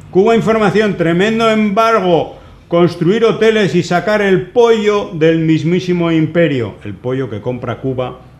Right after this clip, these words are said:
con una licencia especial. "El pueblo siempre será el culpable de todos los males, recojan la basura de las calles y denle un techo digno a los que no tienen", bla, bla, bla, bla, bla, bla, bla.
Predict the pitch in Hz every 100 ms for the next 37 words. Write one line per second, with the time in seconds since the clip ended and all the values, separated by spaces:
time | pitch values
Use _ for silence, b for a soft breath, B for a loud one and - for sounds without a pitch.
0 | - 113 127 131 120 117 127 120 113 -
1 | 110 - 107 92 B B B 95 95 -
2 | 139 151 156 156 156 170 165 156 156 160
3 | 160 156 143 160 160 151 156 151 123 147
4 | 143 120 113 117 220 165 147 127 120 131
5 | 151 127 104 95 - 175 143 113 98 -
6 | b b 120 120 127 170 147 123 110 143
7 | - 113 131 156 135 120 117 113 - 113
8 | 127 151 139 131 113 127 127 127 127 123
9 | 131 131 127 123 123 127